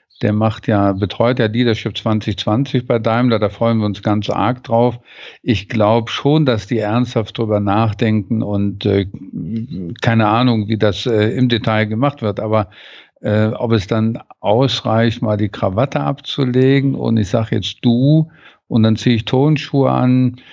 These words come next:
weiß ich, ähm, auch nicht, ob das jetzt allein, äh, funktioniert. Ähm, ich hatte eben gesagt, ich war bei Stora Enso, da kommen auch die Schweden und die Finnen und so weiter.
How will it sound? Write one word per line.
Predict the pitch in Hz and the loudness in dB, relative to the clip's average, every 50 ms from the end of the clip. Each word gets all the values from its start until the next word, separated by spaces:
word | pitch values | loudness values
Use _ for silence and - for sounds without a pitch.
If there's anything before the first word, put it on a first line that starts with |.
| - - _ _ - | -20 -20 _ _ -16
weiß | - 110 113 104 104 107 113 117 123 117 120 - - | -12 -8 -2 0 2 2 4 4 2 2 0 -2 -2
ich, | 135 120 117 113 110 - - 127 | 0 2 2 2 0 -2 -2 -2
ähm, | 117 110 110 110 107 107 107 107 113 - | 0 2 2 2 2 2 2 0 0 -2
auch | - 98 104 107 120 123 117 - - | -2 0 2 2 2 2 0 -4 -4
nicht, | 117 117 123 113 - 127 | -2 0 0 0 0 -4
ob | 107 101 - | -4 -4 -2
das | - 117 107 98 - - | -2 -2 -2 -2 -2 -4
jetzt | 117 107 - - | -4 -4 -4 -8
allein, | - 104 107 101 104 104 107 107 110 107 113 117 | -8 -4 -2 0 2 2 4 4 2 2 0 0
äh, | 73 104 104 104 104 104 101 | -2 -2 0 0 0 0 -2
funktioniert. | - - - 107 104 90 - - - 104 95 92 87 85 80 82 - - - _ - - - - - - - - - - _ _ _ - | -2 0 0 0 2 2 0 2 2 2 2 4 2 2 2 0 -4 -10 -20 _ -20 -20 -20 -20 -20 -20 -20 -20 -20 -20 _ _ _ -4
Ähm, | - 101 98 101 101 98 98 98 101 101 101 104 - - 113 107 107 101 98 - - | 0 2 2 2 2 2 2 0 0 -2 -2 -4 -6 -6 -4 -4 -4 -4 -4 -4 -4
ich | 95 85 - - - | -2 -2 0 0 0
hatte | 117 113 120 | 0 2 2
eben | 113 110 110 113 | 2 2 2 2
gesagt, | 104 101 107 107 104 - | 0 0 0 -2 -2 -2
ich | 110 98 | -4 -2
war | 104 107 107 104 | 0 0 0 2
bei | 101 101 95 | 2 0 0
Stora | 92 - - - 107 104 98 98 95 98 | 0 -2 -2 -4 -4 -4 -2 -2 -2 0
Enso, | 107 127 143 139 127 131 127 123 123 123 123 | 2 2 2 2 2 2 2 4 4 2 2
da | 113 107 101 98 | 0 0 -2 -4
kommen | 95 - 120 113 110 107 104 | -2 -4 -2 -2 0 0 -2
auch | - 98 107 110 110 - | 0 0 0 0 0 -2
die | - 110 101 98 95 92 92 90 | -4 -4 -2 0 0 0 0 -2
Schweden | 90 - - - 101 98 101 113 123 127 123 127 127 123 117 | -4 -8 -10 -6 -2 0 2 4 4 4 4 2 2 0 0
und | 107 107 107 | 0 -2 -2
die | 98 - | -4 -4
Finnen | 95 - - 127 123 127 139 135 131 131 | -6 -4 -2 0 2 4 4 2 2 2
und | 131 131 123 113 | 0 -2 -2 -2
so | 117 107 | -2 0
weiter. | 107 107 107 113 113 117 120 110 107 101 101 | 2 2 4 2 2 0 0 0 -2 -2 -6